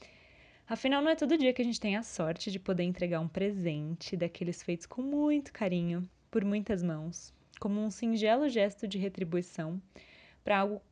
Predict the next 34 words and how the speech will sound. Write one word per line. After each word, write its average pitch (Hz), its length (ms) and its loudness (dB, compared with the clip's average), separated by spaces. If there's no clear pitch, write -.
pelo 226 180 4
qual 226 180 2
somos 233 360 -2
muito 226 320 2
agradecidas. 233 760 0
Foi 196 160 2
com 214 80 2
esse 208 140 2
coração 214 400 4
que 240 80 4
eu 226 60 6
fui 220 160 -2
pro 185 120 -6
encontro 220 460 -2
com - 100 -4
a 196 60 4
Ana, 185 420 4
que - 140 -4
é - 20 2
criadora 160 460 0
da 156 140 -2
Dantes 160 320 -6
Editora, 156 840 -4
que - 140 -10
é, 151 320 -6
viabiliza 156 600 -2
o 196 60 -4
Selvagem 156 500 -4
Ciclo 151 320 -10
de 147 120 -8
Estudos, 185 580 -6
e 208 100 -4
o 202 60 -2
Ailton. 214 420 -4